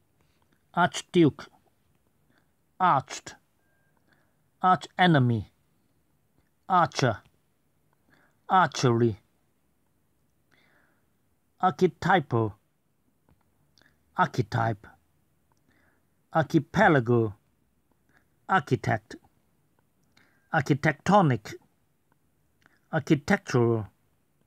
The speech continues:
Architecture. Architrave. Archive. Archivist. Archrival. Archway.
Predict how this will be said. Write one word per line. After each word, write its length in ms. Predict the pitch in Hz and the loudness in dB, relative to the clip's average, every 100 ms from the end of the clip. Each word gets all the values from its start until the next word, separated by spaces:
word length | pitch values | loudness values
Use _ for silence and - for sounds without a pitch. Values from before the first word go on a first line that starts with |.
| _ _ _ _ _ _ - | _ _ _ _ _ _ -2
Architecture. 840 | 196 - 110 123 - - 117 - _ _ _ _ _ _ _ _ _ _ _ _ _ _ _ _ _ 196 | -2 -2 -4 -6 -6 -6 -6 -8 _ _ _ _ _ _ _ _ _ _ _ _ _ _ _ _ _ -4
Architrave. 880 | 196 131 113 - 123 120 113 120 147 _ _ _ _ _ _ _ _ _ _ 202 | -2 -2 -2 -2 0 0 0 -4 -16 _ _ _ _ _ _ _ _ _ _ -2
Archive. 680 | 185 - 120 117 120 127 - _ _ _ _ _ _ _ _ _ _ _ - | -2 0 0 0 -2 -4 -14 _ _ _ _ _ _ _ _ _ _ _ -4
Archivist. 680 | 196 - 123 117 117 - - _ _ _ _ _ _ _ _ _ _ _ _ _ - | -4 -2 -2 0 -2 -6 -16 _ _ _ _ _ _ _ _ _ _ _ _ _ -2
Archrival. 880 | 196 - 175 160 185 175 131 117 107 _ _ _ _ _ _ _ _ _ _ _ _ _ _ _ _ _ _ _ _ _ _ _ _ _ _ _ _ _ _ 208 | 0 0 0 4 4 4 2 0 -4 _ _ _ _ _ _ _ _ _ _ _ _ _ _ _ _ _ _ _ _ _ _ _ _ _ _ _ _ _ _ -2
Archway. 640 | 190 - - 113 110 101 | -2 -2 -6 -4 -2 -4